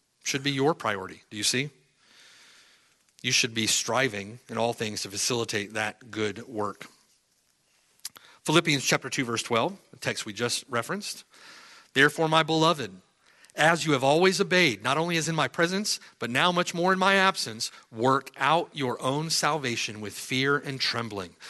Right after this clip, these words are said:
for it is God." Doesn't mean we're s-, scared, like some slavish s-, being scared. It's the weight of it, do you see? Who is at work in you?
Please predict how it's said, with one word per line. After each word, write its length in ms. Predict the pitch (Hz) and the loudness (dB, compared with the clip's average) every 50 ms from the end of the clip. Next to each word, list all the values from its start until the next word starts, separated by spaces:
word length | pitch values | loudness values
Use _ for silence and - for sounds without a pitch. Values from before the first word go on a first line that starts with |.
| - - | -18 -8
for 260 | - 139 131 123 120 | -2 0 2 2 4
it 180 | 123 127 120 117 | 4 2 2 2
is 200 | 113 104 101 98 | -2 -4 -6 -8
God." 560 | 98 101 110 123 135 135 117 98 92 - - - _ _ - - - - - - - - - - - - - - _ _ _ _ _ _ _ _ _ _ | -4 0 2 2 4 4 2 0 -4 -8 -14 -20 _ _ -20 -20 -18 -18 -18 -18 -18 -18 -20 -20 -20 -20 -20 -20 _ _ _ _ _ _ _ _ _ _
Doesn't 220 | - - 220 185 139 | -6 -6 -4 -2 -2
mean 120 | 156 147 | -4 -4
we're 100 | 113 98 | -4 -2
s-, 260 | - - - - - - _ _ _ _ _ _ - | 0 2 2 2 2 0 _ _ _ _ _ _ 0
scared, 600 | - - - - - - 123 131 139 131 101 - | 2 4 4 4 2 0 2 2 2 2 0 -2
like 120 | 107 107 | -4 -2
some 180 | - - 131 113 | -2 -2 -2 0
slavish 640 | - - - 131 131 135 131 120 101 - - - | -2 0 0 0 0 -2 -2 -2 -2 -2 0 0
s-, 240 | - - - - - | 0 0 0 0 -2
being 260 | - - 139 127 120 | -2 -4 -4 -4 0
scared. 580 | 107 - - - 113 117 139 147 120 101 101 - - - _ - 147 143 - _ - - _ - - 147 - _ _ _ _ _ _ _ _ - _ _ _ - - | 0 0 0 0 2 2 4 4 4 2 -2 -10 -20 -20 _ -12 -12 -12 -12 _ -20 -20 _ -20 -20 -20 -20 _ _ _ _ _ _ _ _ -20 _ _ _ -10 -6
It's 200 | - 156 - - | -2 0 0 0
the 100 | - 143 | 0 0
weight 300 | 117 107 120 139 151 127 | -2 0 0 0 2 0
of 80 | 107 - | -2 -4
it, 80 | 95 | -8
do 80 | 113 110 | -10 -6
you 60 | 117 | -4
see? 280 | - - 139 143 165 160 - _ _ _ _ _ _ _ _ _ _ _ _ | -2 -2 -2 -2 -4 -6 -12 _ _ _ _ _ _ _ _ _ _ _ _
Who 360 | - - - 262 294 294 277 - | -2 2 6 8 8 6 6 4
is 160 | - 185 - 180 | 2 2 2 2
at 180 | 151 - 151 | 2 0 0
work 280 | 139 160 180 180 180 - - - | 0 0 0 0 0 -6 -8 -4
in 180 | 156 156 160 143 | -2 -2 0 -2
you? 220 | 117 98 87 - | -4 -6 -8 -12